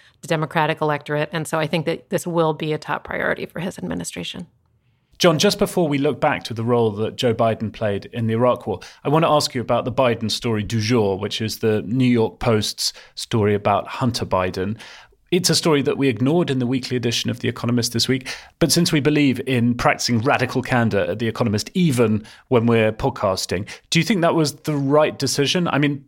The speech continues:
Speaker 2: to my mind, the provenance of the emails looked a bit sketchy, and I just wanted a bit more time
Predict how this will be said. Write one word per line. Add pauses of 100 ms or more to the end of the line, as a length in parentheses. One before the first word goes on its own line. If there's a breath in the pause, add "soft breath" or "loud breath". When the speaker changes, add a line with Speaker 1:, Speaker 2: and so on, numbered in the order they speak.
(100)
Speaker 2:
to
my
mind,
the
provenance
of
the
emails (640 loud breath)
looked
a
bit
sketchy,
and
I
just
wanted
a
bit
more
time